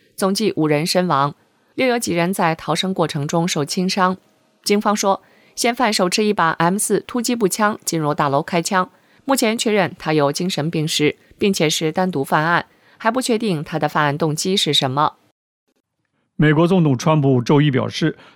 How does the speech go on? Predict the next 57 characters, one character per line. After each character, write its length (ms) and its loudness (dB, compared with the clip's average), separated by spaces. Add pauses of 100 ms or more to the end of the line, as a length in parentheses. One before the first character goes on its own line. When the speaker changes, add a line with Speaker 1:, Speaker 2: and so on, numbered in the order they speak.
Speaker 2:
他 180 2
并 200 4
不 100 4
寻 220 2
求 240 4
与 160 4
中 200 2
共 140 4
领 160 4
导 100 2
人 240 2
习 160 -2
近 160 4
平 240 2
举 160 -2
行 300 2
峰 220 2
会， 200 2 (300)
但 220 4
或 200 2
许 220 -2
会 320 0
应 180 0
习 200 -6
近 160 2
平 240 0
之 160 -2
邀 260 4
访 220 0
问 120 4
中 220 2
国。 260 -4 (300)
他 160 2
还 180 -4
说， 360 0 (100)
对 180 4
方 220 4
已 140 2
发 180 2
出 140 0
了 140 2
邀 180 4
请。 180 -6 (540)
川 200 2
普 80 2
在 160 2
自 200 0
家 120 4
社 200 0
群 180 2
平 220 2
台 160 4
真 240 2
相 200 2
社 200 0
交 120 2
上 220 0